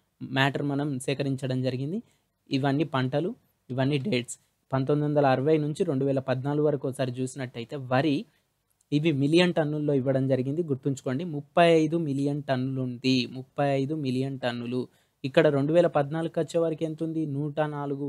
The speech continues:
పాయింట్ ఎనిమిది ఉంది. ఓకే, నూట నాలుగు పాయింట్ ఎనిమిది బై థర్టీ ఫైవ్ వేస్తే మనకు టూ పాయింట్ నైన్ నైన్ వస్తుంది. త్రీ టైమ్స్ పెరిగింది. అంటే పంతొమ్మిది వందల అరవై నుంచి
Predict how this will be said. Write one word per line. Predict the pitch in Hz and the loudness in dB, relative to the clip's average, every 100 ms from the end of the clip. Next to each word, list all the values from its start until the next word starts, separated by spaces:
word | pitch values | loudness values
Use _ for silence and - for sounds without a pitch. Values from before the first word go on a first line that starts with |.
| 131 | -6
పాయింట్ | 139 147 170 | -8 -8 -4
ఎనిమిది | 139 127 131 | -2 -2 -4
ఉంది. | 123 117 123 117 - _ - | -6 -6 -6 -6 -12 _ -2
ఓకే, | 156 160 | 2 2
నూట | 139 147 | 2 -2
నాలుగు | 156 156 156 151 | -2 -2 -2 -2
పాయింట్ | 156 151 151 | -2 -2 -2
ఎనిమిది | 151 151 151 | -2 -2 -2
బై | 143 165 | 0 -2
థర్టీ | 147 127 139 | -2 -4 -4
ఫైవ్ | 151 143 | -2 -2
వేస్తే | 131 - 147 | -2 -4 -6
మనకు | 135 127 160 214 _ | -6 -6 -8 -12 _
టూ | _ 156 | _ 2
పాయింట్ | 147 160 156 | 2 2 2
నైన్ | 143 143 | 0 0
నైన్ | 143 139 | 0 0
వస్తుంది. | 131 - 131 151 | -4 -4 -6 -6
త్రీ | 190 147 147 147 - _ - | -6 -2 0 0 -6 _ -2
టైమ్స్ | 139 160 185 | 0 0 0
పెరిగింది. | - 135 120 123 - _ _ | 2 2 0 -6 -10 _ _
అంటే | 147 180 | -2 0
పంతొమ్మిది | - 131 135 170 170 | 0 0 0 -2 -2
వందల | 170 170 | -2 2
అరవై | 165 143 143 160 | 2 2 0 0
నుంచి | 143 120 - | 0 -2 -4